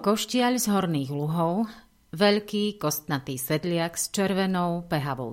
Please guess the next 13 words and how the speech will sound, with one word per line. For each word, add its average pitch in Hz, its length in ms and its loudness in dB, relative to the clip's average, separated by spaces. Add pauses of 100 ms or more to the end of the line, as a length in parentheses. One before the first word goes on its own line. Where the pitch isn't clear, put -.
tvárou, 160 640 2 (320)
belavým 185 560 2
obočím 160 880 -2
a 165 240 2
neoholenými 143 880 -2
lícami, 208 640 -2 (480)
vyšiel 220 480 2
z 147 80 -4
banky. 113 400 -8 (880)
Hrmotne 214 640 4
prichlopil 131 640 -6
dvere 147 320 0 (560)
a - 20 4